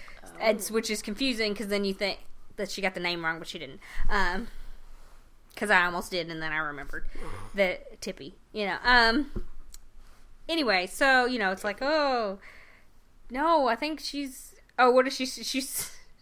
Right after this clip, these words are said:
Speaker 2: she's always like that," kind of thing, you know, like,
Speaker 1: Yeah.
Speaker 2: that's how they're going about it, and I don't know.
Speaker 1: Well, what
Speaker 2: Blanche is hilarious.
Speaker 1: Blanche said, "Have you noticed
Speaker 2: Oh,
Speaker 1: that
Speaker 2: yes.
Speaker 1: Rose is acting
Speaker 2: It's
Speaker 1: peculiar?"
Speaker 2: peculiar. Yes.
Speaker 1: And Dorothy says, "Yes, Blanche, from the moment I met her."
Speaker 2: <laughs> And she's like, "No, I mean about the will.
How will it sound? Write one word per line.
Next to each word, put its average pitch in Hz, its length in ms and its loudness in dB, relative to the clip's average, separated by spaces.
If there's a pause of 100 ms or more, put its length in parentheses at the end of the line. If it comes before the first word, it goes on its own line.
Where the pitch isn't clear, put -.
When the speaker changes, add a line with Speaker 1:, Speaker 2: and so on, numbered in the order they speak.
Speaker 2:
she's 247 240 -4
always 285 340 4
like 196 260 -2
that," 175 220 -2
kind 208 160 0
of 208 80 -6
thing, 165 300 -6
you 180 80 -8
know, 151 160 -6
like, 226 180 4
Speaker 1:
Yeah. 185 340 4
Speaker 2:
that's - 180 -8
how 202 120 4
they're 190 160 2
going 180 180 -4
about 160 260 -4
it, 165 120 -4
and 170 160 -12 (680)
I 165 120 -4
don't 143 100 -8
know. 160 400 -8
Speaker 1:
Well, 262 220 6
what 226 60 -2
Speaker 2:
Blanche 254 360 2
is 202 100 -6
hilarious. 175 460 -2
Speaker 1:
Blanche 269 360 2
said, 180 500 -6 (420)
"Have 320 180 4
you 349 80 6
noticed 262 340 4
Speaker 2:
Oh, 262 60 10
Speaker 1:
that 247 60 10
Speaker 2:
yes. 247 180 12
Speaker 1:
Rose 254 140 2
is 226 120 -2
acting 226 300 2
Speaker 2:
It's 233 100 -4
Speaker 1:
peculiar?" 240 180 -2 (680)
Speaker 2:
peculiar. - 40 -20 (140)
Yes. 190 240 0
Speaker 1:
And 247 140 4
Dorothy 220 320 2
says, 190 420 -2 (240)
"Yes, 220 240 -4
Blanche, 175 360 -8
from 202 160 -6
the 185 60 -2
moment 208 320 0
I 196 80 0
met 214 320 0
her." 359 380 4
Speaker 2:
<laughs> - 20 -4
And 285 120 -4
she's 277 120 -2
like, 262 140 0
"No, 294 440 6
I 226 60 4
mean 269 240 -2
about 262 320 4
the 220 60 -4
will. 214 680 -2